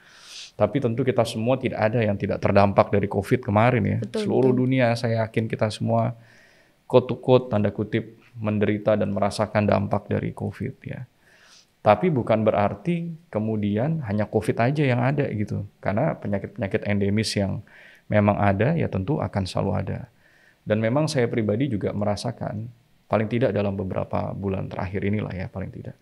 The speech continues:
Speaker 1: Memang penyakit demam berdarah denggi itu dirasakan,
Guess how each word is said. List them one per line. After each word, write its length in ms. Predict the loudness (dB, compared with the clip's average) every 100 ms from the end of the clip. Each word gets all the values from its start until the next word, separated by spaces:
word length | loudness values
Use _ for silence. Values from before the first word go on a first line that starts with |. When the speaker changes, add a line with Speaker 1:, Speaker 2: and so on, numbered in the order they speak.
| _ _ _ _ _ _
Speaker 1:
Memang 400 | -2 0 0 0
penyakit 400 | 0 0 0 -4 -10 _ _
demam 320 | -2 2 2
berdarah 320 | 2 2 2
denggi 480 | 2 0 0 -2 -2
itu 160 | -2 0
dirasakan, 640 | -2 -2 -4 -6 -4